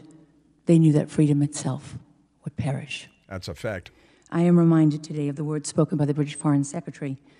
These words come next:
Speaker 1: Sir Edward Grey, in nineteen fourteen, at the beginning of the First World War. He said, "The lamps are going out all over Europe. We shall not see them lit again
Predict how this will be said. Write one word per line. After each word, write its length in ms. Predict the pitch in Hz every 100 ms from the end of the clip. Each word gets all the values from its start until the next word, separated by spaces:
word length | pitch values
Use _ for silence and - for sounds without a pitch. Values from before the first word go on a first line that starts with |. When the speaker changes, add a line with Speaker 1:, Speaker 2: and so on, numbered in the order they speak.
| _
Speaker 1:
Sir 180 | - 165
Edward 300 | - 156 151
Grey, 220 | 156 147
in 160 | 139 151
nineteen 340 | 151 151 156
fourteen, 600 | 139 147 143 - 135 127 - _ _ _
at 80 | 151
the 40 | 151
beginning 380 | 156 180 170
of 140 | 160 147
the 80 | 147
First 280 | 147 -
World 200 | - 143
War. 340 | 135 139 123 135 _ _ _ _ _ _ _ _ _ _ _ _ _ _ _
He 140 | - 190
said, 260 | 208 175
"The 80 | 180
lamps 360 | 180 180 170 190
are 60 |
going 260 | 170 160 156
out 240 | 143 143 _ _
all 160 | 165 151
over 140 | 139
Europe. 360 | 135 135 135 _ _ _ _ _ _ -
We 100 | 151
shall 160 | 160
not 220 | 151 151
see 100 | -
them 180 | 156 151
lit 160 | 151 143
again 320 | 147 151 143